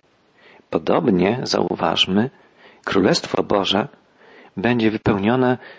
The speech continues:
Bożą obecnością. Bóg jako król będzie w centrum Królestwa Wieczności.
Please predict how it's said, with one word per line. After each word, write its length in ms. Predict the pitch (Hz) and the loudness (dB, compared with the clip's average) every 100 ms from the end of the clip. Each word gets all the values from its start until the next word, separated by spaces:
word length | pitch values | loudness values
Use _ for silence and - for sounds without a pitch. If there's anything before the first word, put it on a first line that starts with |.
| _ - | _ -14
Bożą 500 | 87 131 139 139 - | -2 0 2 0 0
obecnością. 840 | 131 - - 147 139 - 104 - - _ _ _ _ _ _ _ _ | -2 -2 0 -2 0 -2 -2 -4 -10 _ _ _ _ _ _ _ _
Bóg 480 | - 104 165 131 - - - _ _ - | -6 2 4 2 -4 -14 -20 _ _ -10
jako 240 | - 117 | -4 -4
król 480 | - - 185 135 - - _ _ _ - - | -4 -2 2 4 2 -4 _ _ _ -20 -10
będzie 360 | 101 110 110 117 | -2 0 2 0
w 100 | - | -2
centrum 520 | - - 160 120 95 | -6 0 0 0 -2
Królestwa 640 | 87 107 98 98 - - | 0 2 2 2 -2 -4
Wieczności. 720 | 92 98 - 95 101 - - | -2 0 0 0 -2 -2 -2